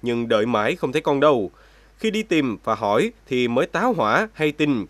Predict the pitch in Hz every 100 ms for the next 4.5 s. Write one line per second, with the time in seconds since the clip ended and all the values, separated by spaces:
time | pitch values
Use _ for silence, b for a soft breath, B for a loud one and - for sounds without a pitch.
0 | - 196 220 156 139 139 135 - 135 131
1 | 139 - 131 113 143 190 170 170 156 104
2 | 78 117 120 220 170 107 135 160 143 135
3 | 127 117 113 - 139 120 - 156 160 151
4 | 131 107 135 147